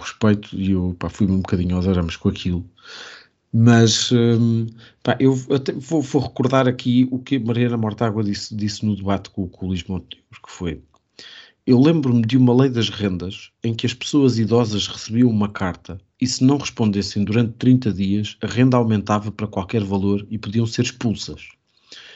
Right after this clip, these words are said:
Eu vi idosos a serem expulsos. Eu conheço o pânico que era receber uma carta do senhorio. Eu vi o sobressalto da minha avó ao receber cartas do senhorio, porque não sabia o que é que lhe ia acontecer. E essa foi uma responsabilidade do P S D que esvaziou as cidades."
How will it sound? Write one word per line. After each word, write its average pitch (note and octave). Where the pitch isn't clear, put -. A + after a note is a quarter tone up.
Eu A#2+
vi D3+
idosos C3+
a -
serem C3+
expulsos. -
Eu A#2+
conheço C3
o A2+
pânico B2+
que C3
era A#2+
receber C#3
uma B2
carta B2
do A#2
senhorio. F2+
Eu A#2+
vi B2+
o D3+
sobressalto A2
da A2+
minha C3+
avó F2
ao G2+
receber A2
cartas B2+
do A2+
senhorio, F2
porque A#2+
não C#3+
sabia B2+
o B2
que B2+
é B2+
que B2+
lhe A#2+
ia B2
acontecer. G2+
E A#2
essa B2+
foi D3+
uma B2+
responsabilidade G#2+
do F#2+
P A2
S G2
D G2
que A2
esvaziou A2
as A2
cidades." G2+